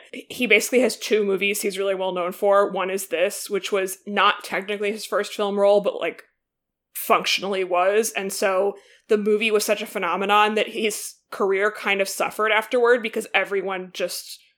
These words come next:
knew him as Paul Baumer. And so he was acting, but not in, like, big parts. He also directed on Poverty Row during the thirties. And the movie that kind of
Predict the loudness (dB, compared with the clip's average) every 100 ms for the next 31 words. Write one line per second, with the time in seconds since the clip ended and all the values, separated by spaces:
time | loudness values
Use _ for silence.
0 | _ -8 2 4 4 0 -2 -4 -4 -2
1 | -4 -6 -10 -14 _ _ _ -4 -2 -2
2 | -4 -4 -6 -8 _ -20 -20 _ -4 -4
3 | -2 4 4 4 0 -2 0 0 0 -2
4 | -4 -2 -4 -4 -4 -2 -4 -6 -10 -8
5 | -10 -14 _ _ -4 -4 -4 -2 0 -2
6 | -8 -6 -2 -2 -4 -6 0 0 0 -2
7 | -2 -4 -4 -4 -6 -4 -2 0 0 -2
8 | -6 -8 -6 -6 -6 -10 -10 -12 -18 -20
9 | -20 _ -2 -2 0 0 2 2 2 2
10 | 0 -4 -2 -4 -8